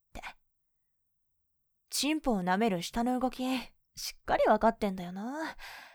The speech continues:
動きまでご主人様好みに覚え込ませてもらっちまったよ。どんなのか体験させてやろうか。お前のチンポにはしてやらないけどな。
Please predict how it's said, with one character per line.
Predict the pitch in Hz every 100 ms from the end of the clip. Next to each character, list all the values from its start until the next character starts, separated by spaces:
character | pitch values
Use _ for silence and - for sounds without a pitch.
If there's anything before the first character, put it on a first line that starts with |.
| - _ _ _ _ _ _ _ -
動 | 226 247 285
き | 294
ま | 294 262
で | 214
ご | 208 196
主 | 240
人 | 233 262
様 | 254 269 277
好 | 285 285
み | 269
に | 196
覚 | 165 170 220
え |
込 | 240 254
ま | 269
せ | -
て | 175
も | 165
ら | 175
っ |
ち | - 208
ま | 202
っ |
た | - 226
よ。 | 226 220 202 - - _ _ _ _ _ _ _ _ _ _ _ _ _ _ _ -
ど | 220 269
ん | 285
な | 254
の | 214
か | 196 170
体 | 214 254
験 | 262 247
さ | 240
せ | 233
て | -
や | 233
ろ | 214
う | 196
か。 | 160 - - _ _ _ _ _ _ _ _ _ _ _ _ _ _ _ _ _ _ _ _ 226
お | 226
前 | 240 311
の | 330 339
チ | - 359
ン |
ポ | 349 247
に | 190
は | 151
し | -
て | 185
や | 185
ら | 190
な | 208
い | 214
け | 208
ど | 160
な。 | 170 240 285 302 302